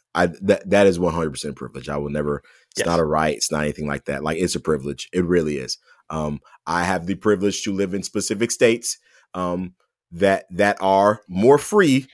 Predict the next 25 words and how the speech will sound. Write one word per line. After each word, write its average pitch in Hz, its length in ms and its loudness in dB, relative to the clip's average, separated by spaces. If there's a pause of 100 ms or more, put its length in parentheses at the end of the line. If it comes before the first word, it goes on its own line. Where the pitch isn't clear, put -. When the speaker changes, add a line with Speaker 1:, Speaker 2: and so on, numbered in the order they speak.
Speaker 1:
than 117 160 4
other 104 220 0
states - 540 -8 (140)
<laughs> - 160 -20
that, 123 840 -2 (240)
that, 113 320 0
than, 107 220 0
let's 117 180 4
say, 147 140 4
Amanda 196 320 4
lives 123 180 2
in. 110 80 -2
Like, 113 180 -4
like, 117 140 -2
like, 113 180 -2 (240)
I 120 140 -2
get 131 160 4
Speaker 2:
Yes. 127 80 6
Speaker 1:
all 107 120 6
of 87 80 -4
that. 78 180 -6 (1000)
That 135 240 2
being 120 240 4
said, 80 480 -2 (240)
um, 82 380 -2